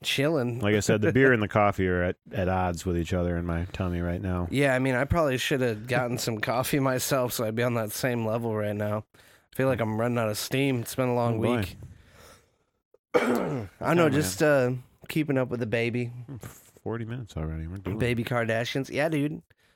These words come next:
Speaker 1: We're, like, we're trucking along. We haven't even, like, gone into, like, bad habits or a lot of this other stuff. We're just chilling.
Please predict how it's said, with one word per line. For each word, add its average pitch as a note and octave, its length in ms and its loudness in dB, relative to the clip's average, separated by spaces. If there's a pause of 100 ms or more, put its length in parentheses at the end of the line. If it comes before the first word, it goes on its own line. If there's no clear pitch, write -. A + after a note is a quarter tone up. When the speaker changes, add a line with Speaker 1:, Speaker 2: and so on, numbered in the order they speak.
(180)
Speaker 1:
We're, B2+ 100 0
like, C#3+ 220 0
we're G#2+ 160 -2
trucking C#3 360 0
along. B2+ 300 2
We B2 60 0
haven't C3+ 200 2
even, B2 140 0
like, A2+ 180 0
gone A#2 260 0
into, B2 280 -2
like, A2+ 220 -2
bad A2 240 -2
habits A#2+ 480 -4
or A2 320 -2 (680)
a G2+ 40 -4
lot A#2 160 2
of A#2+ 60 0
this A2+ 140 -4
other A#2+ 180 0
stuff. A2 300 -4
We're A2 80 -4
just A2+ 220 -12
chilling. B2+ 340 -4